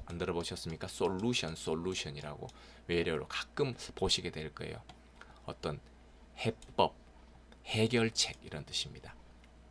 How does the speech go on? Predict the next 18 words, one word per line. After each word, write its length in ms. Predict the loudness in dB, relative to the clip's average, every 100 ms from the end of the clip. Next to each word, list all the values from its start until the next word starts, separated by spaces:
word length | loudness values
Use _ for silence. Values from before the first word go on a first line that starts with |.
| -12 -8 -4
솔루션, 600 | 0 2 2 0 -2 -4
솔루션. 600 | -6 -4 -2 -2 -4 -4 -10 -20 -18
예. 120 | -16 -16 -20 -20 -20 -20 -12
요 60 | -4
키가 300 | 2 4 4
있는데요. 440 | 2 -2 -4 -4 -6 -12 -12 -12 -14 -16 -14
여기 240 | -10 -10 -4
해결책이란 760 | 4 8 8 8 2 0 -6 -6
뜻으로 280 | -8 -8 -10
이렇게 200 | -12 -14 -18 -20 -4
해봤는데 500 | 2 4 4 -2 4
열쇠 320 | 6 8 6
기억하시면 440 | 6 4 2 0 -2
안 120 | -2
돼요. 360 | 2 4 4 2 -2 -20 -20 -20 -20 -18
어떤 360 | -4 0 0
거에 180 | 0 -2
대한 260 | -2 -4